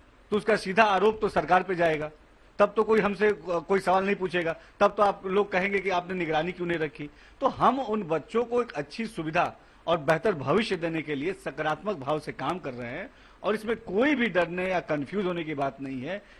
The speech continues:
ये मात्र एक सर्वे है ताकि भविष्य में अगर हम कोई योजनाएं बनाते हैं, कोई policy बनाते हैं, कोई scheme लाते हैं,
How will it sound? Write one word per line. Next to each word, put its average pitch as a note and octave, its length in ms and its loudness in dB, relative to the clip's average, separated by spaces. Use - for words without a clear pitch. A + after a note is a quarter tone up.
ये D3 120 -2
मात्र E3+ 500 0
एक E3+ 300 -2
सर्वे D#3 380 -4
है C3+ 260 -8
ताकि F#3 300 0
भविष्य G#3 440 0
में A3 120 0
अगर G3 200 0
हम F#3 120 -4
कोई F#3 180 -2
योजनाएं D3 500 2
बनाते C#3 360 -2
हैं, A2+ 140 -6
कोई A3+ 120 6
policy G3 440 2
बनाते E3 420 0
हैं, A#2+ 160 -6
कोई A#3+ 160 2
scheme A#3+ 320 -2
लाते F#3+ 340 2
हैं, B2 180 -4